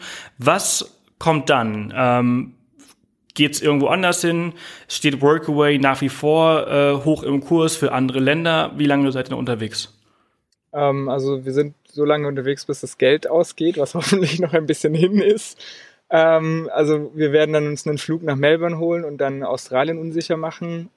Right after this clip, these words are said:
Speaker 2: und, äh, haben da eigentlich beide definitiv schon gesagt, dass wir auf jeden Fall,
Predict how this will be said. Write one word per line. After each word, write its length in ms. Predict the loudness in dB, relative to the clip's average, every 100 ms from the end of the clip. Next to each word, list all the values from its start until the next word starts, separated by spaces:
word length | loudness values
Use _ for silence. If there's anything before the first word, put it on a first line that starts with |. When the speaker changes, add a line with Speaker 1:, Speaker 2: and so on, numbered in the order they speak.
| -4
Speaker 2:
und, 420 | -4 -4 -10 -8
äh, 280 | 0 2 2
haben 200 | 0 2
da 80 | 2
eigentlich 220 | 2 2
beide 240 | 2 4
definitiv 400 | 2 -2 -8 -8
schon 180 | -6 -6
gesagt, 320 | -2 -2 -2
dass 200 | -6 -4
wir 180 | -2 0
auf 160 | 0 -2
jeden 200 | -6 -4
Fall, 360 | -2 0 0